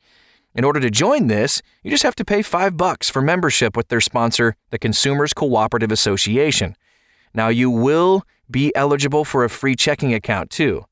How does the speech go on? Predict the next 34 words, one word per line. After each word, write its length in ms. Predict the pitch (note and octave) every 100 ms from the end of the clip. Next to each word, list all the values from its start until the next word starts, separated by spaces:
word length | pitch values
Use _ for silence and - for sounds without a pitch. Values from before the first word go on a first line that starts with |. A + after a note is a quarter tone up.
| _ _ _ _ _ _
To 100 | -
get 140 | B2+ C#3+
unlimited 540 | C#3+ C#3+ D3 D3 D3
A 80 | C#3
T 260 | - B2+ B2
M 160 | C#3
reimbursement 720 | C#3 C3 A2 A#2+ B2+ - C#3 -
and, 360 | C3 C#3 B2+ -
like, 220 | G#2 -
over 280 | B2 A2+ G2+
three 280 | - - A#2+
percent 460 | A#2+ A2+ - A#2+ A2
A 120 | B2
P 160 | - A2+
Y 220 | G2 A2
on 140 | A2+
balances 480 | G2+ G#2 A#2 - A2+
up 100 | G#2+
to 80 | A2
ten 220 | - A2+
thousand 360 | A2+ G#2+ G2+ G2
dollars, 480 | C3 F#3+ F#3+ - - _ _ _ _ _
you 80 | B2+
need 120 | F3+
to 80 | G3
make 180 | F3 D#3+
at 60 |
least 240 | D3 C3+ -
twelve 480 | - D3 D#3+ D#3+
debit 300 | C3+ B2+ A#2+
card 240 | - A#2 A2
purchases 500 | A#2 G#2 A2 A2+ -
per 220 | - G#2+
month 360 | G2 A2 F2+